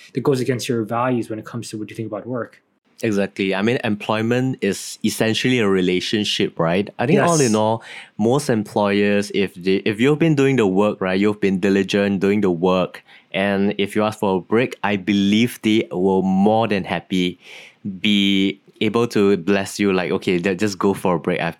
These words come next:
Speaker 2: I've seen you've been working so hard, like, just go and f-, go for a break." If they are able to see the long run, right? But if an employer, for example, tells you, like, "Hey, why are you taking a break? This is what we're paying you for,"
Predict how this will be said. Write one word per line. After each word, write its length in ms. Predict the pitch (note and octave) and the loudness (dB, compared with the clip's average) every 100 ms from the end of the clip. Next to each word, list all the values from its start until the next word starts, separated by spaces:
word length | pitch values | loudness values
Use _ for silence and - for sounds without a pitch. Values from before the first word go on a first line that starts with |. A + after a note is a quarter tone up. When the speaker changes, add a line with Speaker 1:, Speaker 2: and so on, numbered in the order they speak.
| - | -6
Speaker 2:
I've 140 | F2 | -6
seen 240 | - G#2+ G2+ | -2 0 0
you've 200 | F2 - | -2 -2
been 140 | E2+ | -2
working 260 | E2 - F#2+ | -2 -2 -4
so 160 | F#2 | -4
hard, 260 | E2 F2 D#2+ | -4 -4 -4
like, 180 | D2+ E2 | -4 -4
just 220 | G#2 - | -4 -2
go 80 | G#2+ | -2
and 180 | F#2+ E2+ | -2 -4
f-, 160 | - - | -8 -2
go 140 | A#2 | -2
for 180 | G#2+ F2 | 0 -2
a 40 | |
break." 260 | D#2+ E2+ - - - - - | -2 -4 -6 -16 -20 -14 -2
If 300 | - D3+ D#3 | 2 2 2
they 240 | A3+ G#3+ - | 2 2 2
are 160 | F#3+ - | 0 0
able 240 | G#3 F#3+ - | -2 0 -4
to 100 | - | -4
see 200 | - G#2 | -2 0
the 120 | F2+ | 0
long 240 | F#2 F2+ | 0 0
run, 220 | F2 E2 D2+ | -2 -2 -2
right? 220 | E2+ F#2 | -4 -2
But 160 | A2+ | 0
if 160 | C#3 D#3 | 0 0
an 60 | C#3+ | 0
employer, 480 | A#2+ G#2+ G2 G2 G2+ | 0 -2 0 0 0
for 100 | G2+ | -2
example, 600 | F2+ F2+ F2 F#2 F2+ - - - | 0 -2 0 0 -2 -4 -18 -12
tells 340 | - G2+ G2 - | -4 -2 -2 0
you, 140 | G2+ | 0
like, 300 | F#2 F2+ F2+ | 2 -2 -6
"Hey, 440 | - B2+ B2+ G2+ F#2 | -4 -2 0 2 2
why 260 | F#2+ A#2 | 2 2
are 20 | |
you 80 | C3 | 0
taking 220 | B2+ A#2+ | 0 0
a 80 | A2 | -2
break? 400 | F2 F#2+ F#2 D#2+ | 0 0 0 0
This 200 | A2+ - | -2 0
is 180 | G2 - | -4 -2
what 260 | G#2 G#2 F#2 | -2 -2 -2
we're 180 | F2+ F2 | -2 -4
paying 460 | - - F#2 A2 | -6 -2 0 2
you 100 | C3 | 0
for," 460 | D3+ D#3+ E3+ G3+ | 0 2 2 0